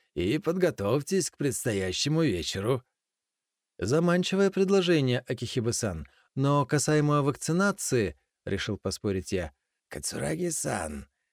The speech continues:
это одна из тех тем, которые мы будем обсуждать на встрече", — прошептал Акихибо Шотору. "Только, тсс, я вам этого не говорил. Не торопитесь с составлением плана.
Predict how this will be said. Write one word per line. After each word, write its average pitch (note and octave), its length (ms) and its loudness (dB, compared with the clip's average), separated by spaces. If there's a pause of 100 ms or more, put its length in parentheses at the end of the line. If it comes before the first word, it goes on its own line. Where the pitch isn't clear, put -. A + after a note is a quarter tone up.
это G#2 380 -4
одна F#2+ 360 -4
из F2+ 120 -6
тех F#2+ 300 -6
тем, G2+ 320 -4
которые C3+ 480 -4
мы A#2 160 -2
будем F#2 340 -4
обсуждать D#3 640 -6
на D#3+ 120 -6
встрече", — F2+ 760 -2 (380)
прошептал A2 680 -2
Акихибо G2+ 480 -6
Шотору. D#2+ 460 -6 (240)
"Только, A#2 520 -2 (120)
тсс, - 420 -6 (360)
я F#2+ 280 -6
вам G#2+ 220 -4
этого G#2+ 300 -6
не G2 200 -6
говорил. E2 640 -6 (500)
Не F3+ 180 -2
торопитесь F#3 680 0
с - 60 -6
составлением G2 720 -2
плана. D#2 480 -6